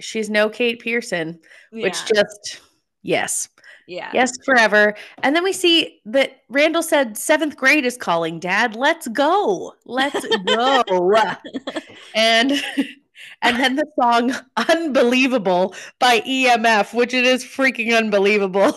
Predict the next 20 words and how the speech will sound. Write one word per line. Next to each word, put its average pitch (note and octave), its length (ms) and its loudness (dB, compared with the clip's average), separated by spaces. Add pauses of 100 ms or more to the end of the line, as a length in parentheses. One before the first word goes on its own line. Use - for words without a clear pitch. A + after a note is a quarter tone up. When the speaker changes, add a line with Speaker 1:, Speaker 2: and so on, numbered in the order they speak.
(140)
Speaker 1:
<laughs> - 140 -12
that C4+ 220 2
Randall A3 340 0
is G3+ 140 -4
excited A3 520 -6
for C4+ 140 -2
seventh A#3+ 520 -8
grade, G#3+ 540 -2
<laughs> - 1400 -12
um, G3 500 -4
is G#3 140 -8
playing A3 260 0
in F#3+ 60 -8
the F#3+ 60 -6
background. B3 540 -2 (360)
And A3+ 120 -2
we A3+ 140 -2
meet A#3 280 -4
Randall's G3+ 680 -2
teacher G#3 580 0